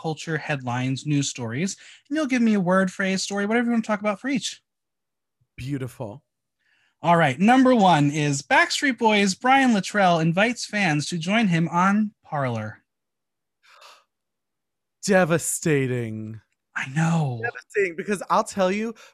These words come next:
Speaker 2: Brian was my favorite Backstreet Boy.
Speaker 1: He was so cute.
Speaker 2: He was the most adorable. I had such a crush on him as a kid, like, even before I really understood what those feelings were. Um, I had such a crush on Brian,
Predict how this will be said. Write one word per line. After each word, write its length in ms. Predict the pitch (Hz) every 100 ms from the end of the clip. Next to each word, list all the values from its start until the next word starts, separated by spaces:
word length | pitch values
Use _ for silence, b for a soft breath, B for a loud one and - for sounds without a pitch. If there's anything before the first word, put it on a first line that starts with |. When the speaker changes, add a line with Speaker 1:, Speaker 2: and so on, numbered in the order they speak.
| _
Speaker 2:
Brian 600 | 123 135 156 160 202 240
was 220 | 185 160
my 160 | 156 143
favorite 460 | - 139 120 123
Backstreet 500 | - 110 - - 107
Boy. 140 | - 104
Speaker 1:
He 60 | 170
was 180 | 190
so 220 | - 185 175
cute. 600 | - 190 190 147 110 - _
Speaker 2:
He 160 | -
was 320 | 220 233 202 175
the 100 | 180
most 380 | 165 156 - -
adorable. 1080 | 151 123 110 - 147 147 175 180 202 208 220 B B B
I 240 | 196 202
had 240 | 240 208 156
such 420 | - - 160 -
a 40 |
crush 320 | 196 - 143 165
on 120 | 156
him 140 | 156
as 80 | 151
a 60 | 151
kid, 320 | - 156 139
like, 200 | 147 131
even 240 | 185 175 190
before 260 | 180 170
I 40 | 160
really 440 | 127 127 139 147
understood 640 | 143 135 123 - 143 135 147 b b b b _
what 260 | - 160 160
those 240 | 156 143
feelings 420 | - 156 147 139 110
were. 480 | 127 135 151 214 - b b b b _
Um, 520 | - 165 151 135 127 - _ _ _
I 100 | 156
had 220 | 143 143 -
such 300 | - 143 -
a 40 |
crush 280 | - 131 -
on 140 | 120
Brian, 440 | 110 120 117 113